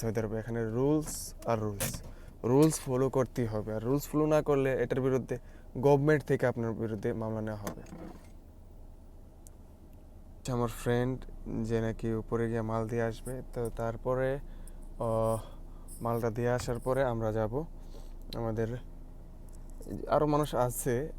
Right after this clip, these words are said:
আরও অনেক, আরেকজন আসছে এখন, ও মাল নিয়ে আসছে ডেলিভারি দেওয়ার জন্য। এখানে এই দেশে ভাই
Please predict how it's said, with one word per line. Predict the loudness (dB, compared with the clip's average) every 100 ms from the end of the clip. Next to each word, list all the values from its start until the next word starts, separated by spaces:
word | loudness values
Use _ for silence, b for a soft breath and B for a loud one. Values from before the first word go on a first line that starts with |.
| -4 0
আরও | 4 4
অনেক, | 4 2 2
আরেকজন | 2 0 0
আসছে | -2 -4 -4
এখন, | -2 -6 -8 B B B B B -4
ও | 0 2
মাল | 2 2
নিয়ে | 2 0
আসছে | -2 -2
ডেলিভারি | 0 2 2 2
দেওয়ার | 2 0
জন্য। | -2 -2 -2
এখানে | 4 8 10
এই | 10
দেশে | 8 4 2 -4
ভাই | -2